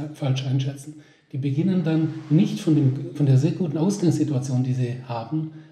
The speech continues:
einen Schritt weiter zu gehen zur Einzigartigkeit. Wir sagen das so, die verpassen den Schritt von der Exzellenz, etwas besonders gut zu können, zur Einzigartigkeit,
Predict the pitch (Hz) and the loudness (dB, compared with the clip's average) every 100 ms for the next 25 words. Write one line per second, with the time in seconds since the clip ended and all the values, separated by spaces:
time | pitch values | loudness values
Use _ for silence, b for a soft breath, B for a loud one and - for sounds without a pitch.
0 | B 143 165 - 156 - 135 196 190 147 | B -2 0 0 -2 0 2 2 2 0
1 | 139 127 - - 165 202 156 151 139 139 | 0 0 0 2 4 4 2 0 -2 -2
2 | 139 135 131 - _ _ _ _ _ - | -4 -6 -12 -14 _ _ _ _ _ -8
3 | 143 160 160 139 175 175 B B B 139 | -2 0 0 -2 -2 -4 B B B -6
4 | 151 131 - - 180 147 131 143 190 - | -4 -2 -2 0 0 2 0 0 -4 -6
5 | - - - 135 139 135 - 139 139 226 | -14 -20 -6 -4 -2 -6 -4 -2 2 2
6 | 254 - - 139 131 - 143 139 135 - | 2 -2 -12 -6 -4 -4 0 2 2 0
7 | 156 156 175 165 - - 165 156 - 147 | 0 0 0 -2 -2 -2 2 4 4 2
8 | 123 127 - 139 185 | 0 -2 -4 -4 -4